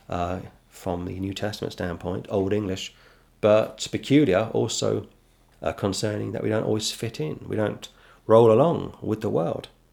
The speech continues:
"Stand in awe and sin not. Commune with your own hearts upon your bed and be still." Selah. He's speaking indirectly to Absalom. "Son, if you can hear me." And of course he couldn't. He would, he would write this many years later, of course.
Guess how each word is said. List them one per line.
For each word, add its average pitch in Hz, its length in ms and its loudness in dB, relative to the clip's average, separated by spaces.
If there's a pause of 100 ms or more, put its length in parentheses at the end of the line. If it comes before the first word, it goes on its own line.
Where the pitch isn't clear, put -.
(260)
"Stand 160 300 8
in 120 80 8
awe 92 420 4
and 101 160 2
sin 107 320 4
not. 101 520 0
Commune 120 480 2
with 87 120 -4
your 98 100 2
own 104 120 4
hearts 110 500 0
upon 104 280 -2
your 92 120 -2
bed 104 360 -4
and 104 120 -4
be - 100 -6
still." - 520 -2
Selah. - 460 -6 (300)
He's 147 140 -2
speaking 175 360 4
indirectly 147 420 2
to 151 640 -4
Absalom. - 560 -6 (500)
"Son, 170 380 6
if 139 60 4
you 135 80 0
can 139 120 -2
hear 143 200 4
me." 165 280 -2
And - 100 -10
of - 40 -6
course 107 180 -6
he 107 60 -4
couldn't. 120 440 -4
He 117 140 -4
would, 104 300 0
he 110 80 -2
would 107 160 0
write 110 240 4
this 107 160 -4
many 107 200 0
years 104 180 0
later, 110 320 0
of 95 80 -10
course. 104 460 -4